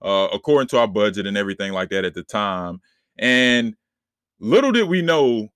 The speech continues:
that what we did would never be possible again in our city, in our housing market. All right, so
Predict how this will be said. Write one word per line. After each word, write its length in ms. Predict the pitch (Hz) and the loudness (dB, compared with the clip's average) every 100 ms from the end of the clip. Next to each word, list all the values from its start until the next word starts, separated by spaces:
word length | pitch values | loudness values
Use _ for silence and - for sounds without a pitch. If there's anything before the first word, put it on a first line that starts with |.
| _ _ _ | _ _ _
that 320 | 92 127 123 | -2 -2 -2
what 320 | 90 104 180 | -6 -2 -2
we 220 | 156 208 185 | -2 -4 -2
did 500 | 113 120 160 190 - _ _ _ _ _ _ - | 0 2 2 2 -2 _ _ _ _ _ _ -10
would 160 | 123 131 | -6 -2
never 260 | 147 160 | 0 0
be 160 | 139 127 | -4 -6
possible 520 | 143 120 113 104 101 | -4 -4 -4 -8 -8
again 300 | 92 95 90 | -8 -8 -10
in 80 | 82 | -12
our 120 | 82 | -14
city, 380 | - 87 73 - - | -14 -16 -16 -20 -12
in 120 | 101 | -6
our 120 | 95 | -6
housing 340 | 98 90 87 | -6 -8 -12
market. 320 | 78 - - _ _ _ _ _ _ - | -16 -18 -20 _ _ _ _ _ _ -4
All 80 | 131 | 2
right, 220 | 143 127 | 4 4
so 300 | 127 127 110 | 4 4 4